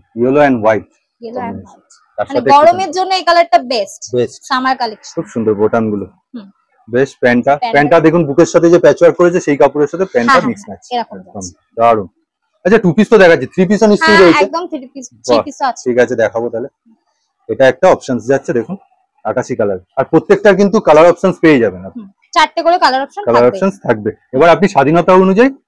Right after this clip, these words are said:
Speaker 1: একটা একটা করে নিতে
Speaker 2: নিতে
Speaker 1: পারেন,
Speaker 2: পারেন।
Speaker 1: যেহেতু এটা আড়াইশো টাকার উপরে।
Speaker 2: হ্যাঁ।
Speaker 1: এতক্ষণ তো ডেলি ওয়্যার ইউজ দেখাচ্ছিলাম।
Speaker 2: ডেলি ওয়্যার দেখাচ্ছিলাম, এবার অকেশনের জন্য
Speaker 1: আর এই
Speaker 2: দেখাবো।
Speaker 1: হচ্ছে পঞ্চাশ বডি।
Speaker 2: হ্যাঁ, একদম বডিটা পঞ্চাশ পর্যন্ত যাচ্ছে।
Speaker 1: যারা খোঁজেন আর কি।
Speaker 2: হ্যাঁ, যারা পান না, এখন
Speaker 1: একদম,
Speaker 2: পঞ্চাশ যারা
Speaker 1: পঞ্চাশ
Speaker 2: পাচ্ছে
Speaker 1: বডি
Speaker 2: না,
Speaker 1: কিন্তু পাওয়া যায় না
Speaker 2: পাওয়া
Speaker 1: চটপট।
Speaker 2: যায় না।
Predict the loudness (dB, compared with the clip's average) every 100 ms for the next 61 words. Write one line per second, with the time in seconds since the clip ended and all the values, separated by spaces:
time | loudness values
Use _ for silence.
0 | -6 -2 -2 0 0 2 0 -2 -4 -6
1 | -10 0 2 4 6 6 4 4 4 4
2 | 2 -8 _ -20 -20 _ _ _ -12 -6
3 | 0 2 4 6 6 6 6 4 2 0
4 | -6 -2 0 0 0 -2 -2 -4 -6 -4
5 | -6 -6 _ -10 -10 -12 -14 -8 0 0
6 | 4 4 6 4 2 2 4 2 4 2
7 | 0 -8 -6 -6 -4 -6 -2 -4 -2 -4
8 | -4 -10 -8 -10 -10 -10 -10 -10 -10 -10
9 | 0 2 2 4 4 4 2 0 -2 -4
10 | -8 -8 -10 -8 -2 -2 2 0 0 -6
11 | -8 -6 -8 -2 0 0 0 2 2 4
12 | 2 2 2 2 0 0 -2 2 6 6
13 | 4 2 4 2 2 -2 -4 -12